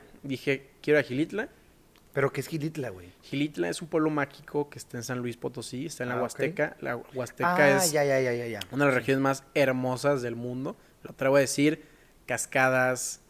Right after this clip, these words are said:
Speaker 1: selva. Es una joya que la gente luego no ve porque hay mucho malinchismo de que, "Ay, no, es que es México", lo que sea. Y hay un castillo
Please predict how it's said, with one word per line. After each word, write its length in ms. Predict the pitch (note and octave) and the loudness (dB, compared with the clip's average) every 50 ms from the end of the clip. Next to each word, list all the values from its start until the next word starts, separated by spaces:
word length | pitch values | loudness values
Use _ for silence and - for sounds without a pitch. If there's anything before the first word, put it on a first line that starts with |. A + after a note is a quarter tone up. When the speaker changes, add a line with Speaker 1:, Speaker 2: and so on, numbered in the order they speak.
| _ _ | _ _
Speaker 1:
selva. 800 | - - - - C3 B2+ B2+ B2+ B2 A#2+ B2 A#2+ A#2+ A#2+ B2+ - - - - _ - _ _ _ | -6 -2 0 2 2 2 2 2 2 4 4 4 4 2 -2 -6 -16 -20 -20 _ -20 _ _ _
Es 360 | - - - - - - - - | -10 -8 -8 -8 -8 -8 -6 -6
una 160 | G#3 - A#3+ | -4 -4 -6
joya 640 | - - - - - C#3+ D3 C#3+ C#3 D3 E3 G#3+ - - - - - - | -6 -8 -8 -2 2 4 4 4 4 0 -2 -4 -6 -12 -20 -20 -20 -6
que 100 | - D#3 | 0 2
la 120 | D#3 D3+ C#3+ | 4 4 4
gente 260 | - D3 C#3+ - A#3 | 2 0 -2 -2 2
luego 200 | A3 A3 A3 A#3 | 4 4 4 4
no 180 | A3+ A3 A3 G3 | 4 2 2 2
ve 220 | F#3 G3 A3+ A#3 | 4 4 2 2
porque 600 | A#3 G#3 D#3+ D3+ - - C#3+ C3+ C3 C3 B2+ B2+ B2+ | 0 0 -4 -4 0 0 2 2 4 2 2 2 2
hay 100 | C3 C#3 | 0 0
mucho 260 | D3+ D#3+ D3+ - F#3 | -2 -4 -6 -6 -4
malinchismo 580 | F#3+ E3+ D3+ C3+ A#2+ - - C3+ C#3 C#3+ C#3+ C3+ | -2 -2 -2 -2 -2 -4 -4 -4 -2 -2 -4 -4
de 80 | B2 | -6
que, 100 | - - - | -6 -8 -6
"Ay, 220 | - - B2+ C3 | -6 -4 -6 -6
no, 160 | - - - - - - | -6 -8 -8 -8 -8 -10
es 120 | C3 C3+ | -10 -12
que 360 | - - B2+ A#2+ A2+ A2 G#2+ - - - - | -10 -8 -8 -6 -6 -8 -10 -12 -16 -18 -16
es 160 | - A2 - | -14 -12 -8
México", 440 | A2+ A#2 A#2 A#2 C#3+ C#3+ - - C3 | -8 -6 -6 -6 -8 -10 -10 -10 -12
lo 100 | A#2+ A2+ | -10 -8
que 60 | - | -4
sea. 200 | - C3+ B2+ - - - - - - - - _ - | -2 -2 -2 -2 -4 -14 -20 -20 -20 -20 -20 _ -2
Y 380 | - E3+ E3+ F3 F#3+ E4 - - - - - - - - - | 2 4 4 4 4 2 -2 -8 -14 -20 -20 -20 -20 -6 2
hay 260 | - D3 D3+ D3+ D#3+ | 4 4 6 6 6
un 120 | E3 E3+ D#3+ | 4 4 0
castillo 1040 | - - - D3+ C#3 - - - - _ - - D#3 D#3 D3+ C#3+ C#3 C#3 B2+ A2+ | -4 -6 -6 -4 -4 -4 -6 -8 -10 _ -12 -8 -8 -6 -6 -4 -4 -2 -4 -4